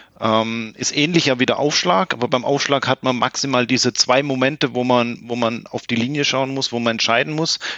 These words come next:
und danach kann man dem Ballwechsel folgen. Und auf der Grundlinie muss man halt immer dem Ballwechsel folgen und aber auch die Entscheidungen, äh, treffen, wenn, wenn's mal eng wird an der Grundlinie. Und da gab's, äh,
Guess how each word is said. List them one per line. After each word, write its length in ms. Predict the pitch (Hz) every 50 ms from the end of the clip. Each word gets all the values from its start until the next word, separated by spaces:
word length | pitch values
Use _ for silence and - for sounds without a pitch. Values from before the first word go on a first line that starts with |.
| - -
und 120 | 120 113
danach 360 | 120 120 117 113 117 117 - -
kann 140 | - 123
man 100 | 127 120
dem 140 | 113 117 101
Ballwechsel 480 | 110 113 123 127 113 107 - - 113 -
folgen. 400 | - - - - - - 95 _ _ - - - - - _ _
Und 380 | - - 120 127 120 110 - -
auf 240 | - 127 120 110 -
der 120 | - 113
Grundlinie 540 | - 113 135 160 151 135 147 151 151 156 147
muss 240 | 135 131 127 - -
man 200 | 135 131 127 123
halt 280 | 123 117 110 - - _ _ _ _ _ _ _ - _ -
immer 220 | - 147 160 151
dem 200 | 120 131 123 110
Ballwechsel 540 | - 110 117 117 113 117 110 - - 117 107
folgen 420 | - - 120 123 135 151 165 156
und 260 | - - 131 151 135 -
aber 280 | - 113 113 117 98
auch 260 | 113 117 120 - - - - - - - - -
die 60 | 113
Entscheidungen, 720 | 113 113 - - 123 139 85 156 139 117 110 104 107 107 - - - - - - _ _ _
äh, 300 | - 110 107 104 101 87 - -
treffen, 520 | - - 113 110 - - 113 107 98 98 95
wenn, 260 | 117 123 120 107 101
wenn's 220 | 113 117 113 -
mal 180 | 117 110 101 98
eng 260 | - 113 117 117 113
wird 200 | 104 - - -
an 100 | 98 107
der 100 | 101 104
Grundlinie. 560 | - - 113 107 95 98 104 101 101 101 95 - _ - - - - - - - - - - _
Und 220 | - - 120 117 113
da 200 | 110 110 120 123
gab's, 420 | 117 113 120 123 107 - - -
äh, 260 | - - 127 127 123